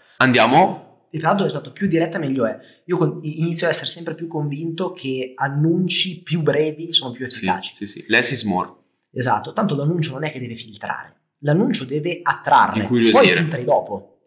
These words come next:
Speaker 2: Cioè, tanto guarda, quando hai tanti candidati, non ti preoccupare che
Speaker 1: Quello
Speaker 2: poi, poi li filtri.
Speaker 1: è un happy problem.
Speaker 2: Esatto.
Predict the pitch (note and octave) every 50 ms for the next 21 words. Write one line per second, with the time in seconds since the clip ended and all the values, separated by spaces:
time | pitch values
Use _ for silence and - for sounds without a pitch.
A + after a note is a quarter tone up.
0 | _ _ - - - - - _ _ _ - - F#3+ E3+ C#3+ C#3+ D#3 - - -
1 | - - F#3 G3 F#3+ F3 E3+ E3+ A3+ A3+ A3+ - C#3+ D#3 D#3+ D3+ - - B2 B2
2 | B2 A#2+ A2 F2 - - - G2+ F#2+ G#2 A#2 - _ _ _ _ _ _ _ -
3 | G#3 A3+ A3+ - - - D3 C#3+ D3 - E3+ E3 D3+ - A#2 A#2 A#2+ B2 B2 -
4 | - F3+ F#3+ F#3 F#3 - - F#3+ G#3 G3+ F#3+ E3 C#3 - C3 A2+ G#2 G2 - -
5 | E2 _ - G#2 G#2+ G#2+ G#2+ G#2+ - A#2 A2 G2+ F#2+ F#2 F2+ F2+ F2+ F2+ F2+ -
6 | - _ _ - B2 A#2 G#2+ - - - - - G2+ _